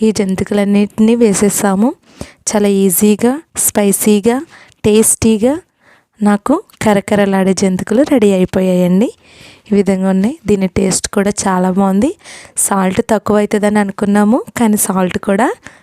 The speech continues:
తక్కువ అవ్వలేదండి, సరిపోయింది. దీని టేస్ట్ అయితే సూపర్గా ఉంది. మీరు కూడా సంక్రాంతికి ఏమేమి పిండి వంటలు చేసుకున్నారో కింద కామెంట్ సెక్షన్లో నాతో షేర్ చేయండి. ఈ వీడియో కనుక మీకు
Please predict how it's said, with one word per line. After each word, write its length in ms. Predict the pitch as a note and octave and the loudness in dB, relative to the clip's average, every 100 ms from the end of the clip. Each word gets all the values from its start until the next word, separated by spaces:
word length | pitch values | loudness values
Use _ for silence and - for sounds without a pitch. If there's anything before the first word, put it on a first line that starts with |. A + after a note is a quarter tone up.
| _ - | _ -4
తక్కువ 280 | G#3+ - G3 | -4 -2 -2
అవ్వలేదండి, 500 | F#3 F#3 F#3 F#3+ C#4 - | 0 0 2 2 0 -2
సరిపోయింది. 600 | G3+ - F#3+ F#3 G3 F4 - - - _ | -4 -2 -2 2 2 0 -8 -20 -20 _
దీని 160 | G#3 G3+ G3 | -2 -2 -2
టేస్ట్ 240 | F#3 - G3 | -2 -2 -2
అయితే 160 | - A#3+ | -2 -2
సూపర్గా 420 | G3 - F#3 F3+ F3+ | -4 -4 -2 0 0
ఉంది. 180 | F3+ C4 - - _ - _ G#3+ | 0 -2 -4 -20 _ -20 _ 0
మీరు 180 | A3 A#3+ C4+ | 2 0 0
కూడా 180 | A#3+ A3 G#3 - _ - - | 0 0 -2 -6 _ -8 -2
సంక్రాంతికి 560 | G3 G3 G#3 G#3+ A3+ G3+ | -2 0 0 -2 0 0
ఏమేమి 300 | F#3 F#3+ G#3+ G#3 | 2 2 0 0
పిండి 200 | A3 G#3 | 0 0
వంటలు 260 | G3+ G3+ G3+ | 0 -2 -2
చేసుకున్నారో 640 | G#3 F#3+ - G3 G3+ G3 F3+ F#3 - - _ _ | -2 -2 -4 0 0 2 0 -4 -16 -20 _ _
కింద 160 | - B3+ B3+ | -2 -2 0
కామెంట్ 300 | A3 G3 G3+ | 0 0 0
సెక్షన్లో 420 | - G3 - G3 A3+ | -2 -4 -2 0 2
నాతో 240 | G#3+ F#3+ A3+ - | 0 0 -2 0
షేర్ 200 | G3 - | -2 -2
చేయండి. 320 | - F#3+ F3+ G3 - - - _ | -2 -2 -2 -4 -6 -20 -20 _
ఈ 40 | G#3+ | 0
వీడియో 200 | G#3+ G3+ G#3 | 2 2 0
కనుక 280 | A3+ A3+ B3 | -2 0 0
మీకు 160 | A#3 | 0